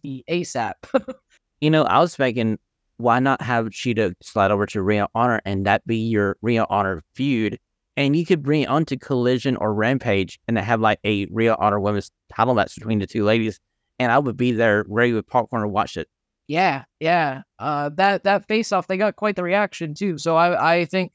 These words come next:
Speaker 1: I think a lot of fans would be down to see that.
Speaker 2: Okay, so we're moving over to the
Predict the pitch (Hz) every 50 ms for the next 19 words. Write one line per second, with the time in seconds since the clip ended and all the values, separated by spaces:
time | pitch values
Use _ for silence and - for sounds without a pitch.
0 | - - 139 160 160 - - - 175 160 156 160 170 175 170 170 160 - - 175
1 | 170 151 151 156 147 165 160 160 160 160 151 135 - 165 156 135 131 123 127 -
2 | _ _ _ _ _ _ _ _ 131 139 - 117 98 98 - 117 113 131 165 180
3 | 165 156 156 151 123 - 131 131 123 131 131 - - 113 113 -